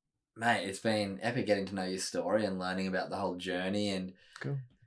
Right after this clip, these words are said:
Speaker 1: how you've got to where you are today. It's so cool to hear that it came from this initial setback that you had as a kid, and you
Speaker 2: Mm.
Speaker 1: use that as motivation to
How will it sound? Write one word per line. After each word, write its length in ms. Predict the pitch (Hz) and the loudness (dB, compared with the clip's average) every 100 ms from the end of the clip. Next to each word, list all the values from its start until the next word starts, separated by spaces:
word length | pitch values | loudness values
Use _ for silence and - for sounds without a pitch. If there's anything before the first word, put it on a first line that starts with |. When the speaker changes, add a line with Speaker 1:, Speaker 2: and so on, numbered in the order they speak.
| _ _ _ | _ _ _
Speaker 1:
how 120 | - 131 | 6 8
you've 180 | 110 | 8
got 180 | 107 123 | 4 4
to 80 | 143 | 8
where 140 | 127 113 | 8 10
you 80 | |
are 120 | 107 104 | 8 8
today. 320 | 104 117 107 | 10 10 10
It's 120 | - | 6
so 200 | 110 101 | 4 4
cool 320 | - 101 101 | 2 0 0
to 100 | 104 | 2
hear 260 | 104 101 98 | 2 2 2
that 100 | 95 | 0
it 100 | - | -2
came 320 | - 98 95 | -2 0 0
from 220 | 95 98 | 0 0
this 360 | 95 92 - - _ - | 0 -2 -4 -6 _ -4
initial 960 | 104 104 101 98 - 101 95 92 90 85 - _ _ _ _ 80 78 | -2 0 0 0 2 4 4 2 0 -6 -12 _ _ _ _ -16 -10
setback 560 | - - 101 101 98 - | -2 2 2 4 2 2
that 120 | 90 | -2
you 200 | 92 107 | 2 4
had 160 | 113 113 | 6 4
as 100 | 110 | 2
a 40 | |
kid, 400 | 104 120 127 156 | 0 2 2 4
and 140 | 104 117 | 2 4
you 100 | 117 | 4
Speaker 2:
Mm. 40 | |
Speaker 1:
use 240 | - 98 - | 4 2 4
that 200 | 95 95 | 4 4
as 120 | 98 | 2
motivation 720 | 95 92 90 90 92 - 98 92 | -2 0 2 2 2 -2 -2 -2
to 260 | 92 90 | -2 -4